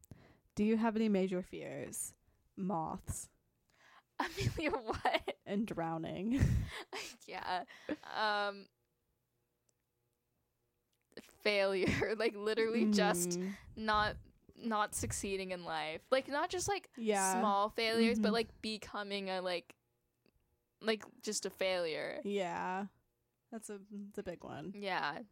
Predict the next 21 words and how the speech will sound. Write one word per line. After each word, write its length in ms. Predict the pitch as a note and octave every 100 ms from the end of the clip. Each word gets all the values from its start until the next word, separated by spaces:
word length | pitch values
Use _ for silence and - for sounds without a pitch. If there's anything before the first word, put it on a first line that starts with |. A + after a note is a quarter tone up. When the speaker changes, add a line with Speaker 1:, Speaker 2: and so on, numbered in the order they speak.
| _ _ _ _ -
Speaker 1:
Um, 100 | G3
Speaker 2:
Um, 480 | G3 G3 G3 G3 G#3 - _ _ - - - - G3
being, 320 | G3+ G3+ G#3 G3+
like, 240 | G3 - -
forever 460 | G3 C3+ F#3 G#3
alone. 720 | F3 F3 A#2+ E3 D#3+ F3 G3+ A#3+ _ _ -
Speaker 1:
Yeah. 680 | F#3+ F#3 E3+ E3+ E3+ F3+ G3
Speaker 2:
And, 120 | - F#3
like, 180 | F#3 -
everyone 280 | F3+ F3 G3
hating 300 | A#3 G#3+ A#3
me. 380 | A3+ F3 A3 - _ _ _ _ _ _ _ _ _ - - - - _ _ _ _ - -
Speaker 1:
We're 60 |
getting 400 | G#3+ D#3 E3 F#3+ - - -
pretty 160 | G3+ D3+
Speaker 2:
We're, 60 |
Speaker 1:
deep 100 | F3
Speaker 2:
we're 60 | A3+
getting 320 | A3+ G3 E3+
Speaker 1:
here. 120 | E3
Speaker 2:
deep. 80 | G#3+